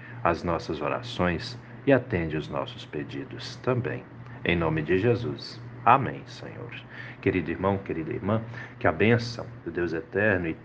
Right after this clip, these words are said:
todo-poderoso, Pai, Filho e Espírito Santo,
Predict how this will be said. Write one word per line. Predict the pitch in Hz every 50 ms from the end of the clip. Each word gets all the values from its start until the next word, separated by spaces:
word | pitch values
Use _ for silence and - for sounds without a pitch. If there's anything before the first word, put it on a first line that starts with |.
| - - -
todo-poderoso, | - 135 143 120 123 117 - 95 85 87 85 - 80 80 76 73 - - - - - - - - - - - -
Pai, | 85 82 78 76 69 - - - - - -
Filho | - - 139 139 120 113
e | 98 92
Espírito | 90 - - - - 78 - 76 - 78 76
Santo, | - - - 76 67 - - - -